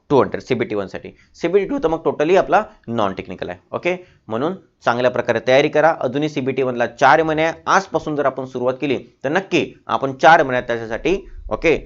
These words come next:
म्हणजे एकदम आपण कट ऑफ तर सोडा, आपण त्यापेक्षा जास्त मार्क आपण या ठिकाणी घेऊन घेणार. म्हणून आजपासून अभ्यासाला सुरुवात करा आणि लवकरात लवकर आपले फॉर्म भरून घ्या. ओके, फॉर्म भरताना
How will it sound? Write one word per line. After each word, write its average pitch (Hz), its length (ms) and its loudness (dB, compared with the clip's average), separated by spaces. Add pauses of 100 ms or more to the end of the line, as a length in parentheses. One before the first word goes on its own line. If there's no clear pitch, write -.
(120)
म्हणजे 131 260 0
एकदम 156 300 2
आपण 104 200 -6
कट 165 220 2
ऑफ 185 120 6
तर 185 60 0
सोडा, 175 180 4
आपण 170 160 2
त्यापेक्षा 160 320 2
जास्त 147 220 2
मार्क 127 280 2
आपण 120 200 0
या 113 100 0
ठिकाणी 135 320 -2 (280)
घेऊन 110 240 -4
घेणार. 92 240 -8 (260)
म्हणून 131 180 -2
आजपासून 147 460 2
अभ्यासाला 117 300 -2
सुरुवात 147 340 0
करा 160 180 4 (120)
आणि 107 200 -6
लवकरात 165 400 4
लवकर 135 320 4 (100)
आपले 110 240 0
फॉर्म 160 300 2 (440)
भरून 170 260 4
घ्या. 92 140 -4 (300)
ओके, 160 200 -4 (360)
फॉर्म 147 240 4
भरताना 139 360 0